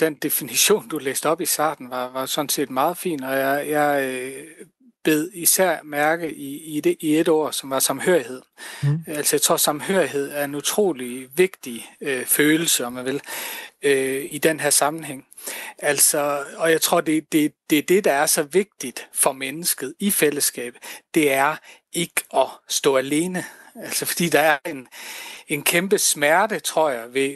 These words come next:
Speaker 1: ved det menneskelige liv i at stå alene i, i en grundlæggende ensomhed, kan man sige. Det, det er det, vi, vi må bære i det her liv, det er, at vi skal leve, og vi skal dø alene. Det er der ikke nogen, der kan gøre for os. Det, det skal vi selv gøre.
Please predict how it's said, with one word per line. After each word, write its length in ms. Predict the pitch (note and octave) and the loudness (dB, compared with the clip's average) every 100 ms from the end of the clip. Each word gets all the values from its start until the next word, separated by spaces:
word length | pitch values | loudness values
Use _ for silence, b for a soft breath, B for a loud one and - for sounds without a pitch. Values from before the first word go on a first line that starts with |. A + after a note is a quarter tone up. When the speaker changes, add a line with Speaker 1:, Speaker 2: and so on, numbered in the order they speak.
| C3+ | 0
Speaker 1:
ved 120 | C#3+ | 0
det 120 | C#3 | 2
menneskelige 580 | C3 C3+ F#3+ - C3 B2+ | 0 0 0 -2 -2 -6
liv 280 | C3+ F#3+ F#3+ _ | 0 0 0 _
i 200 | E3+ E3+ E3 | -12 -10 -6
at 260 | C3+ - - | -8 -8 -6
stå 280 | - D3 | -2 2
alene 440 | B2+ B2 C#3 D#3+ D3+ - | 0 0 -2 -2 -4 -8
i, 120 | D3+ | -14
i 380 | C#3+ D3 D3+ C#3+ | -12 -10 -12 -12
en 120 | C#3+ C#3+ | -14 -8
grundlæggende 580 | - D#3+ F3+ E3 - D3+ | -4 -2 0 -2 -2 -6
ensomhed, 520 | D#3 F3+ - A#2 G#2+ _ | -4 -2 -2 -2 -8 _
kan 300 | - _ C3 | -20 _ -14
man 60 | |
sige. 260 | - D3 D3 | -12 -10 -8
Det, 220 | D3+ D3+ B B B - | -4 -6 B B B -2
det 80 | E3 | 0
er 40 | |
det, 300 | D#3+ F3+ G#3+ | 4 4 4
vi, 100 | F3+ B2+ - | 0 -8 -8
vi 60 | |
må 140 | C3+ B2+ | -6 0
bære 300 | C#3+ D#3+ G#3 | 4 4 4
i 40 | |
det 120 | D#3+ | 2
her 80 | D3+ | -2
liv, 220 | D#3+ F#3 | -2 -2
det 120 | F3+ | 2
er, 80 | E3+ | 2
at 100 | E3 B B B _ | 2 B B B _
vi 60 | - | 0
skal 260 | - D3 | 2 2
leve, 400 | C#3 E3 A3 A#3+ F#3 | 4 4 6 4 -2
og 140 | - C3+ | -8 -4
vi 40 | |
skal 240 | - - - | -2 -2 0
dø 160 | F#3 G3 - - | 2 2 -2 -8
alene. 560 | C3+ C3+ C#3+ F3 F#3+ C3+ - | -6 0 2 2 0 -4 -2
Det 60 | E3+ | 0
er 40 | |
der 100 | E3 D#3+ | 2 2
ikke 220 | G3 - | 2 0
nogen, 200 | D#3+ E3 | -6 -2
der 60 | D#3+ | -2
kan 140 | - - | -4 -2
gøre 280 | C#3+ E3+ G#3 | 2 4 2
for 260 | - B2+ | -2 -6
os. 280 | - - - _ _ | -6 -10 -10 _ _
Det, 220 | - F#3+ G#3 | 0 0 2
det 100 | G3 | 0
skal 200 | - D3 | 0 0
vi 40 | |
selv 300 | - A3+ G#3+ | 2 2 0
gøre. 280 | - B2+ A#2+ | -6 -10 -10